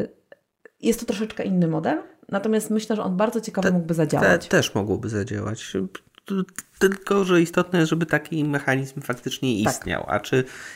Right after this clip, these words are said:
Speaker 2: jest on wymuszany przez mistrza, mentora czy ladnika,
Speaker 1: <laughs>
Speaker 2: a czy jest wmontowany w proces edukacji, to nie ma aż takiego wielkiego znaczenia. Tutaj znowu się zgadzamy.
Speaker 1: Mhm. Chociaż, chociaż znowu uważam, że, e,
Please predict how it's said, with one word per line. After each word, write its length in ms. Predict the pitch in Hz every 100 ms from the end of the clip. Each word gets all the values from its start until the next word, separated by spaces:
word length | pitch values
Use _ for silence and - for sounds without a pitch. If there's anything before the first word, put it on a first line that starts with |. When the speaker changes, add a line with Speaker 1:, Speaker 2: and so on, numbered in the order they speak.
| -
Speaker 2:
jest 240 | 143 139 160
on 120 | 135
wymuszany 680 | 143 139 143 - 135 127
przez 500 | 120 - 113 110 -
mistrza, 420 | 101 113 113 - 104
mentora 440 | 107 107 110 110
czy 120 | -
ladnika, 580 | 120 135 135 - 254 131 269 262 277
Speaker 1:
<laughs> 240 | - -
Speaker 2:
a 260 | 107 107 107
czy 340 | - - 117
jest 360 | 110 117 113 117
wmontowany 580 | 113 113 113 113 117 110
w 100 | -
proces 460 | - 117 - 107
edukacji, 600 | 113 113 - 120 - 269
to 260 | 247 - - - _ _ _
nie 120 | 277
ma 260 | 247 202 185
aż 120 | 170
takiego 360 | - 165 165 143
wielkiego 420 | 147 139 131 131
znaczenia. 460 | 123 113 - 113 107
Tutaj 460 | - 85 - 92 - _ _ -
znowu 320 | - - -
się 160 | -
zgadzamy. 500 | - - - - 50 - 156
Speaker 1:
Mhm. 200 | 170 196 - -
Chociaż, 300 | - 240 285 -
chociaż 320 | 190 226 269
znowu 500 | 190 185 170 202 330 - - -
uważam, 480 | 202 208 220 214 202
że, 160 | 175 180 175 175 170 170 - -
e, 220 | 165